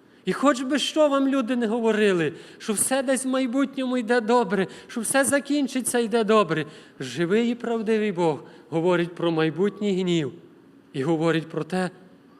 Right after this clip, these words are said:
що є де укритися в ньому. Це в Ісусі Христі. Від нього, від цього гніву, це в Ісусі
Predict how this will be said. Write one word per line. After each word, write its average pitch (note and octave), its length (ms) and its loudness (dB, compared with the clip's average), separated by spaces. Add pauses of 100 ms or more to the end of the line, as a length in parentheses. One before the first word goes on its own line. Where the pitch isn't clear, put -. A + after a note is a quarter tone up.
що - 180 -8
є E3 160 0
де D#3 120 -2
укритися D3 640 -4
в B2 40 -6
ньому. B2 400 -4 (440)
Це C#3+ 220 -2
в B2 40 -6
Ісусі E3 640 -2 (300)
Христі. A#2+ 600 -6 (640)
Від D#3 200 -6
нього, D#3+ 400 0 (220)
від D3+ 140 -6
цього D3+ 220 0
гніву, C3 420 -6 (360)
це C#3 240 -6
в - 20 -10
Ісусі C#3 640 -4